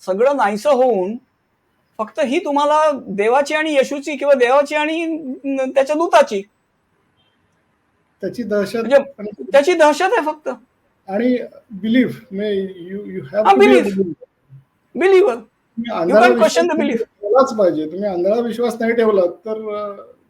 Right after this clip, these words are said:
Speaker 2: तुम्ही संपलातच. म्हणजे you have
Speaker 1: पण
Speaker 2: no
Speaker 1: तरी अंध-, तरी अंधभक्त हिंदूच, हा.
Speaker 2: <laughs> हो, exactly. म्हणजे आपला धर्म खरं तर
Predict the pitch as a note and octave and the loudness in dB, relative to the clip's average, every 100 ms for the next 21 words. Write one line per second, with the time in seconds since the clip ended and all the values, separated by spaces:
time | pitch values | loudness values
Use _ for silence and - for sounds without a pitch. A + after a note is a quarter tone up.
0 | - G3 F#3 E3 G3 G3 C#3 C3+ - D#3+ | -18 -12 -10 -4 -2 -2 -6 -16 -20 -18
1 | D#3 E3 D#3+ E3 F3+ F3 - A#3+ B3+ D4 | -16 -14 -10 -8 -6 -4 -2 2 2 4
2 | C4+ C#4+ A#3 - A#3 B3+ C#4+ B3+ C4 C4+ | 4 4 0 -2 -2 2 4 4 4 2
3 | C#4 D4 C#4 A3 E3+ G#3 C#4 - _ _ | 2 2 2 2 0 -2 -8 -12 _ _
4 | _ - A3 D4+ A3+ E3+ F3 D#3 C3 A#2+ | _ -2 4 4 4 2 2 -2 -4 -14
5 | - _ _ F#4 F4 E3+ G3 G3+ - - | -18 _ _ -10 -6 -4 -2 2 2 2
6 | D#5+ - - - - D4+ - F#3 G3 A#3+ | 0 0 -4 -4 -4 -8 -4 -6 -2 -2
7 | A3+ A3 A#3 A3 A3+ A#3 A#3+ A3+ G#3+ G3+ | -2 -2 -4 -2 -4 -4 -6 -6 -8 -12